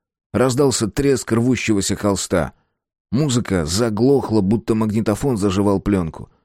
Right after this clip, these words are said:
Призрак рассыпался, став горстью волос и осенних листьев, которые вымело за порог сквозняком.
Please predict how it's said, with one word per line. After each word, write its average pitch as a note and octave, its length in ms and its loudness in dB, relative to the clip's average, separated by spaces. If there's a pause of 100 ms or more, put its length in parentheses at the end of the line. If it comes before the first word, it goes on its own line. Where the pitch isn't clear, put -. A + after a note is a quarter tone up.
(380)
Призрак C#3+ 440 2
рассыпался, B2 680 0
став A2+ 320 -2
горстью A2+ 420 -2
волос A2 420 0
и G2 40 0
осенних G2+ 480 -2
листьев, A#2 540 -4 (300)
которые B2 360 2
вымело C3+ 420 0
за A2+ 140 0
порог G2 360 -2
сквозняком. G2 800 -4